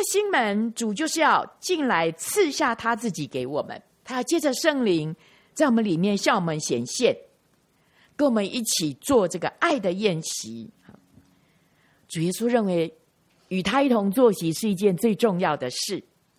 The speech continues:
因为他为他自己创造了我们，他要我们这个人，他要我们这个人过于我们的侍奉，他要我们这个人是为他自己的缘故。你知道我们与主一同坐席的时候，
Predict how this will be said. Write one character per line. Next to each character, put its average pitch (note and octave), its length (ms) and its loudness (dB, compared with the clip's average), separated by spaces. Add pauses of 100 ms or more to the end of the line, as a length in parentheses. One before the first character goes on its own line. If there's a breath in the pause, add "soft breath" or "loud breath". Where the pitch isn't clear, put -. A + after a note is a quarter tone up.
(140)
因 G#4 120 -2
为 A4 120 2
他 G4 220 0
为 G4 160 -2
他 D4+ 180 -4
自 D4 160 -4
己 F#3 160 -6
创 A#3+ 320 -4
造 G#3 160 0
了 E3+ 100 -2
我 C#3+ 160 -2
们， A#2 220 -8 (720 soft breath)
他 - 240 -14 (100)
要 E4 160 2
我 A3+ 140 4
们 G3+ 160 0
这 B3+ 100 0
个 G#3 140 -4
人， C3 480 -4 (680 soft breath)
他 A#3+ 220 -2
要 D#4 180 6
我 C4 120 4
们 G3+ 120 2
这 B3+ 160 -2
个 G#3+ 120 2
人 D#3+ 240 2
过 - 200 2
于 G#3+ 120 2
我 F3+ 80 4
们 C#3+ 100 -4
的 D3 120 -2
侍 - 300 0
奉， D#3 300 0 (680)
他 C#4 140 -4
要 D#4+ 180 4
我 C#4 80 2
们 A#3+ 120 2
这 C#4 140 -2
个 A#3+ 140 4
人 E3+ 200 2
是 G#3+ 200 0
为 A3 180 6
他 G3+ 160 -2
自 G3 160 -2
己 D3+ 140 -8
的 B2 100 -2
缘 B2+ 280 -2
故。 F3 300 0 (1600 loud breath)
你 F#3+ 120 2
知 A#3+ 100 -2
道 D#4+ 140 4
我 C#4+ 120 2
们 A3 300 0
与 C4+ 140 2
主 B3 160 0
一 C#4 80 2
同 A3 240 0
坐 C#4 180 4
席 G3 240 -2
的 F#3+ 100 2
时 F3+ 200 -2
候， F3 320 2